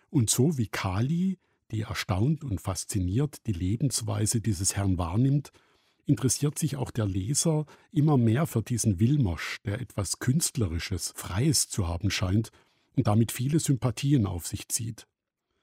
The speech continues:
Aber da die Autorin Andrea Tompa mit allen Wassern gewaschen ist, sich mit zeitgenössischer Filmästhetik beschäftigt und sich sehr gut auf dramaturgische Kniffe versteht,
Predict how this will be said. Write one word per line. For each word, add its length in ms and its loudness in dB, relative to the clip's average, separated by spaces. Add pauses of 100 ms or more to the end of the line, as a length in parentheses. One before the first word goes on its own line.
(680)
Aber 200 0
da 160 2
die 120 4
Autorin 540 2
Andrea 420 0
Tompa 560 -2
mit 220 0
allen 400 2
Wassern 420 0
gewaschen 460 0
ist, 340 -6 (280)
sich 240 -2
mit 160 -2
zeitgenössischer 720 0
Filmästhetik 880 -2
beschäftigt 680 -2
und 120 -2
sich 160 0
sehr 240 2
gut 240 -4
auf 200 -4
dramaturgische 880 -2
Kniffe 360 0
versteht, 520 -2